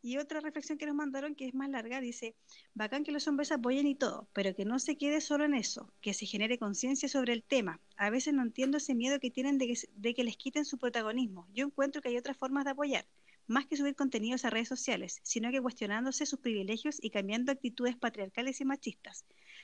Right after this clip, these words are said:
Se sienten como obligados a tener que subir sí o sí material apoyando la causa de la Antonia como para demostrar que ellos no serían en Martín Pradenas.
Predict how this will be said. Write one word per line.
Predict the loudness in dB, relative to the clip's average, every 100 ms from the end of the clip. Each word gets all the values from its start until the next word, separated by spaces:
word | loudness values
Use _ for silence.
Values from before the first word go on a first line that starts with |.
| -10
Se | -6
sienten | 0 2 4 4
como | 4 2
obligados | 4 2 2 2
a | 0
tener | 0 0
que | 0
subir | -2 0 0 0
sí | 0 2
o | 2
sí | 4
material | 4 4 2 0
apoyando | 0 -2 -2 -2
la | -2
causa | -4 -2 -2
de |
la | -2
Antonia | -2 -4 -2 -4
como | -2 -4
para | -2 0
demostrar | 0 -2 -4 -4
que | -2
ellos | 0 0
no | 0
serían | -2 0 2
en | 4
Martín | 4 2 0
Pradenas. | 0 2 2 2 -4 -12